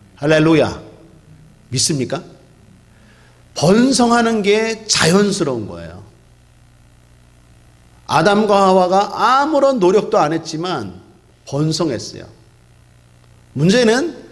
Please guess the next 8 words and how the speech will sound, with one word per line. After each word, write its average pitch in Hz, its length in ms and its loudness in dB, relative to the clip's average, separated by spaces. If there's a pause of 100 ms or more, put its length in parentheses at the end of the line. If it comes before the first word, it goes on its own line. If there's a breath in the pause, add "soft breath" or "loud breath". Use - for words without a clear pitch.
(200 loud breath)
아담과 196 580 0
하와가 156 460 -2
죄를 131 340 -6
졌죠. 95 460 -12
노아의 185 440 4
아들들이 147 680 -4
죄를 117 340 -6
졌죠. 98 380 -16